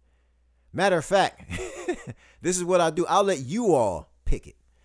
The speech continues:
So when it gets here, I'm gonna let the listeners choose for themselves. Should that be in the rotation or not?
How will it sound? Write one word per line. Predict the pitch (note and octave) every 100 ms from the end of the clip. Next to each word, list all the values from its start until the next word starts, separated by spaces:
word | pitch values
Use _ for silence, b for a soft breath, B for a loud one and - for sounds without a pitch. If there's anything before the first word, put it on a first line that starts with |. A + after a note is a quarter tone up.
| _ -
So | D#3+ D#3 A#2 E2 - _
when | - C3
it | D3
gets | F#3+ -
here, | A#3+ G#3 E3+ - b b b
I'm | G#2 C#3
gonna | D3+ D#3
let | D3+
the | -
listeners | C3+ E3+ - A2 G2+ - _ _ _ _ _ _
choose | - F#3 F3+
for | -
themselves. | E3 D3+ F3 E3 F#2 -
Should | G#2
that | C#3+ C#3
be | C#3+
in | C#3+
the | C3+
rotation | C3 - D#3 D3 E2+
or | C2
not? | B1